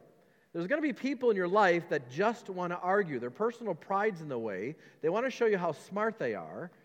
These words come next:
and, and, and they're going to, they're going to wanna be part of this. And you, pastor, you need to be careful, and you need to be cautious about this. And, and,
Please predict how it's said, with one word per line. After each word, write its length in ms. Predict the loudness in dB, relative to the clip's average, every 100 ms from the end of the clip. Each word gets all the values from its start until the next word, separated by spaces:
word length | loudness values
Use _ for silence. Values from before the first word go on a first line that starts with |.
| _ _
and, 140 | -2 0
and, 180 | -4 -2
and 180 | -2 0
they're 100 | -2
going 280 | 0 -2 -2
to, 220 | 0 0 0
they're 100 | -4
going 200 | -2 0
to 100 | 0
wanna 400 | 0 0 0 -2 -10 -8
be 100 | -8
part 300 | -6 0 0
of 60 | 2
this. 260 | -2 -4 -14 -20 -10
And 160 | -8
you, 340 | -4 -2 -2 -4
pastor, 680 | -2 -2 -2 -2 -2 -2 -4 -18 -20 _
you 140 | -8 -6
need 580 | -2 -2 0 0 -2 -6 -14 -20 _ _
to 100 | -6
be 160 | -4 -4
careful, 760 | -6 -2 0 0 -4 -6 -6 -8
and 120 | -10
you 60 | -6
need 240 | -6 -4
to 80 | -4
be 140 | -6
cautious 760 | -6 -2 0 -2 -4 -8 -10 -16
about 340 | -8 -8 -8 -8
this. 380 | -8 -8 -12 _ _ _ _ _ _
And, 300 | 0 2 2 -2
and, 220 | -4 -4